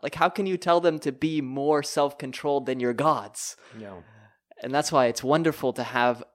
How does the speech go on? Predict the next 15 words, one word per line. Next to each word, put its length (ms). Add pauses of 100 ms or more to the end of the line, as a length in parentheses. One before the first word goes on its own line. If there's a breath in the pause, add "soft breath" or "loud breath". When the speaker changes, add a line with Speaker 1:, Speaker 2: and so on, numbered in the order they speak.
(160)
Speaker 1:
the 120
true 280
God, 380
who 180
we 160
know 720
is 160
not 160
like 300
that. 280 (140)
Speaker 2:
Yeah. 160
Speaker 1:
So 180
helpful. 420
Speaker 2:
Well, 220
a 120